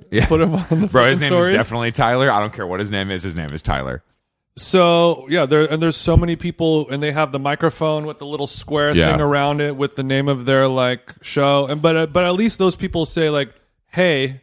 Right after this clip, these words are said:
Speaker 2: can I ask you a
Speaker 1: Yeah.
Speaker 2: question and film it, yes or no?" And if they say yes and you ask them a question,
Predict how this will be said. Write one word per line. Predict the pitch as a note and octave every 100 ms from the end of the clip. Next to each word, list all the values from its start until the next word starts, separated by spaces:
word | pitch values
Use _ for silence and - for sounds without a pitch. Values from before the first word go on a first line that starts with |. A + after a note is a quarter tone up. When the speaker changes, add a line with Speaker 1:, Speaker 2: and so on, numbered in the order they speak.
| _ _ _ _ _ _ _ _ _ -
Speaker 2:
can | E3
I | D#3+
ask | D3+ D3+ -
you | E3 D3+
a |
Speaker 1:
Yeah. | D3
Speaker 2:
question | B2 D#3+ - E3
and | D3+ C#3+
film | - E3 D#3+ C#3+
it, | C3+ -
yes | C#3 D3 C#3+ -
or | C#3+
no?" | C#3+ D3 C#3 C#3
And | C#3
if | C#3
they | C#3+
say | C3+ D3
yes | C#3 C#3 B2
and | C#3+
you |
ask | C3+
them | C3+
a | B2+
question, | - C#3 - B2+ B2